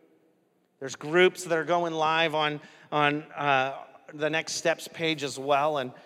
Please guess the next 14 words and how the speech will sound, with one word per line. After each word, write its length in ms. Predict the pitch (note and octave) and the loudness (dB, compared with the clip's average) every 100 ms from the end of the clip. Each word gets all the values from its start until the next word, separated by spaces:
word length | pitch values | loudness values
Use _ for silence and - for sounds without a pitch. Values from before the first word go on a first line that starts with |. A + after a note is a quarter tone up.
| - - | -20 -6
and 220 | D3+ D3 | -6 -4
maybe 220 | D3+ E3 F3+ | -2 -2 -2
you 140 | F3 | -6
find 520 | D3 - D#3+ F3 E3 | -6 -4 -2 -2 -2
one 200 | E3 D#3+ | -2 -2
that 160 | D#3 C#3 | -2 -4
works 320 | C#3+ D3+ - | -6 -8 -10
for 200 | - C3+ | -8 -8
you 220 | B2 A2 B2+ _ - | -8 -12 -16 _ 0
or 180 | F3+ F3 | 4 6
launch 500 | E3 E3+ F#3 F3 - | 6 4 2 -2 -6
one 400 | E3 E3 E3 D#3 | -4 -2 -2 -2
that 220 | D3+ C#3 | -6 -4
does, 480 | C#3+ C3 B2 - | -4 -4 -8 -14